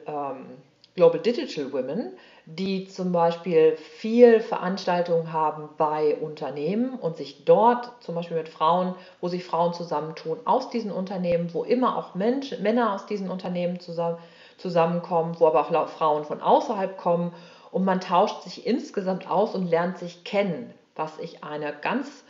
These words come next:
gute Methode finde, um zu sagen, hey, man, man knüpft Beziehungen und mit denen, wo man sagt, „Ah, das ist so ein bisschen,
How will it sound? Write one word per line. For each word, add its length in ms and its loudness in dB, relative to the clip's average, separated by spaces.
gute 300 2
Methode 460 0
finde, 300 -4
um 120 -4
zu 80 -10
sagen, 200 -2
hey, 240 4
man, 360 -2
man 260 -6
knüpft 460 0
Beziehungen 1000 2
und 340 -4
mit 160 -4
denen, 220 -2
wo 40 -4
man 100 -4
sagt, 240 -4
„Ah, 160 -2
das 160 -8
ist 120 -16
so 80 -4
ein 80 -6
bisschen, 340 -8